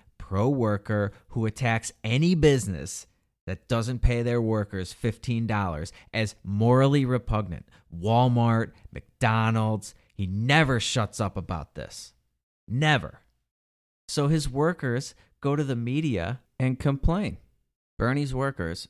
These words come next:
this is from the Washington Post, have complained that field organizers make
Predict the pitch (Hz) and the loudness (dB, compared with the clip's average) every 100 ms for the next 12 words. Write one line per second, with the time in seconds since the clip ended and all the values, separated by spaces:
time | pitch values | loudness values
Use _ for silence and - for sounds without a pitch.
0 | - 127 113 110 131 117 104 98 104 104 | -10 -6 -6 -6 -2 -2 0 -2 0 -2
1 | 98 90 85 120 95 90 - _ _ _ | -4 -6 -4 -2 -2 -4 -12 _ _ _
2 | - - 104 98 - 120 135 143 - 101 | -10 -4 -2 -2 0 0 0 -2 -6 -6
3 | 98 - - 165 185 139 92 87 71 62 | -8 -10 -2 2 4 2 -2 -2 -6 -8
4 | 80 95 101 - 92 95 90 | -6 -4 -4 -6 -4 -4 -4